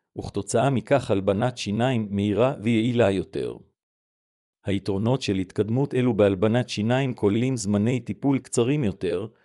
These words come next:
רגישות מופחתת ותוצאות לאורך זמן. מטופלים יכולים כעת להשיג חיוך בהיר יותר בתקופה קצרה יותר מבלי לחוות אי נוחות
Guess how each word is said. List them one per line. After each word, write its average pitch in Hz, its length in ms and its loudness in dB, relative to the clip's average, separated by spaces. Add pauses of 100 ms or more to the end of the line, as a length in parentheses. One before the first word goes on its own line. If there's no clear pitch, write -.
(300)
רגישות 104 500 0
מופחתת 123 720 -2
ותוצאות 113 600 0
לאורך 110 420 2
זמן. 92 360 -4 (1040)
מטופלים 110 580 0
יכולים 113 500 2
כעת 120 300 0
להשיג 113 400 0
חיוך 107 340 0
בהיר 117 280 0
יותר 139 320 2
בתקופה 113 480 0
קצרה 113 400 0
יותר 135 340 2
מבלי 110 360 0
לחוות 110 540 -2
אי 123 100 0
נוחות 139 500 -2